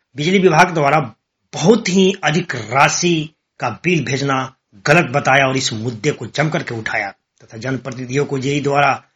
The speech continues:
सम्मान नहीं करने और फोन नहीं उठाने की बात कही गई। बिजली बिल मामले में प्रस्ताव में ला करके जेई पर कार्रवाई की मांग की गई। इसके अलावा लखना नहर उड़ाही नल जल योजना में छोटे मोटे समस्याओं को म-, मरम्मत की राशि की समस्या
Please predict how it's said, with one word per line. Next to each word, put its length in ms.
सम्मान 480
नहीं 320
करने 260
और 120
फोन 260
नहीं 140
उठाने 260
की 80
बात 200
कही 200
गई। 300
बिजली 260
बिल 200
मामले 300
में 100
प्रस्ताव 440
में 80
ला 120
करके 380
जेई 260
पर 180
कार्रवाई 300
की 100
मांग 240
की 100
गई। 140
इसके 200
अलावा 260
लखना 440
नहर 380
उड़ाही 480
नल 280
जल 160
योजना 420
में 160
छोटे 280
मोटे 340
समस्याओं 600
को 140
म-, 280
मरम्मत 480
की 160
राशि 300
की 140
समस्या 580